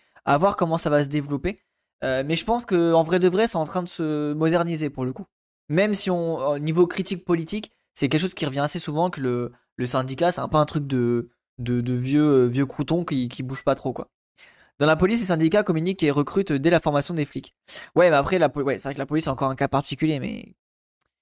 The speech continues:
la désyndicalisation ne suffit pas à expliquer qu'il y a moins de syndiqués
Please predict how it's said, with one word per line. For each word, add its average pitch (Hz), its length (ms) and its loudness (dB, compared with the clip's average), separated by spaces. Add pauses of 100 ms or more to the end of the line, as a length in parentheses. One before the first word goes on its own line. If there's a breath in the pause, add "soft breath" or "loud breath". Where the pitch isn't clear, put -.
(720)
la 160 120 4
désyndicalisation 233 840 2
ne 196 100 0
suffit 180 300 -4
pas 277 140 4
à 185 100 6
expliquer 175 440 -4
qu'il 147 200 -6
y 143 80 4
a 143 60 4
moins 208 200 -2
de 202 60 0
syndiqués 160 580 -4